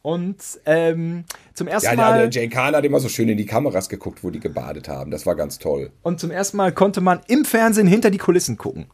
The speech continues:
Speaker 1: Sensationell.
Speaker 2: Also ich finde am Dschungelcamp wirklich toll, dass es, ähm, ganz viel dieses, es, es, also die hatten ja auch oft schon, „Nein,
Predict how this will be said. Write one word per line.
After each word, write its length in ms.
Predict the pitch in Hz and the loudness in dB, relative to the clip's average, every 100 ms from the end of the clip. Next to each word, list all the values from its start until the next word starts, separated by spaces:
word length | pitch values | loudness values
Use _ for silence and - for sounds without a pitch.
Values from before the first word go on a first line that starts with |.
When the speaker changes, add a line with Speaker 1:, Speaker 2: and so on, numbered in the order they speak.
| - | -8
Speaker 1:
Sensationell. 800 | 120 165 151 131 - 110 78 80 _ _ _ - - - - | 0 2 2 2 0 -2 -4 -10 _ _ _ -20 -20 -14 0
Speaker 2:
Also 220 | 123 147 | 2 4
ich 140 | 190 | 0
finde 180 | 185 175 | 0 0
am 100 | 147 | -2
Dschungelcamp 500 | 131 151 131 127 113 | 0 0 0 -2 -2
wirklich 340 | 139 147 139 - | -2 -4 -6 -2
toll, 440 | 127 123 127 131 135 - _ _ _ | 4 4 4 0 -6 -20 _ _ _
dass 240 | 113 117 - | 0 2 0
es, 420 | 120 - - - - | -2 0 -2 -4 0
ähm, 580 | 104 104 104 104 107 - _ _ _ _ _ _ _ _ _ _ 113 | 2 2 0 -2 -4 -12 _ _ _ _ _ _ _ _ _ _ -2
ganz 400 | 110 151 180 - | 0 0 -2 -6
viel 520 | - - 135 139 139 | -10 -6 2 4 4
dieses, 340 | 127 117 117 | 2 -4 -6
es, 340 | - 127 - - | -6 -6 -4 -6
es, 240 | 113 - - - _ _ | -6 -6 -10 -20 _ _
also 200 | 123 117 | -6 -6
die 200 | 107 117 | -4 -4
hatten 220 | - - | -6 0
ja 100 | 113 | 0
auch 80 | 95 | 2
oft 200 | - - | -4 -2
schon, 200 | 113 104 | 0 2
„Nein, 440 | 123 170 233 226 | 4 4 4 2